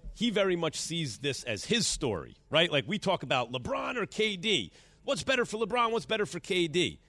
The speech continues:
Let me ask from Kyrie's point of view. What, what's better for Kyrie?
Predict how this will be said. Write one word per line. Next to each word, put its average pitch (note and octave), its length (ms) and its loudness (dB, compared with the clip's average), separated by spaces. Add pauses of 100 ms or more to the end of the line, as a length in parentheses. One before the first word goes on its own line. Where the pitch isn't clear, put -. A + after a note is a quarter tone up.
(220)
Let - 40 -8
me E4 140 0
ask A#3 260 2
from D#3 140 -6
Kyrie's E3 500 0
point A#2 280 -2
of F#2 80 -6
view. F2 160 -8
What, G2 260 -4 (120)
what's C#3 380 -8
better F3+ 400 0
for B2+ 220 -6
Kyrie? A#2 960 0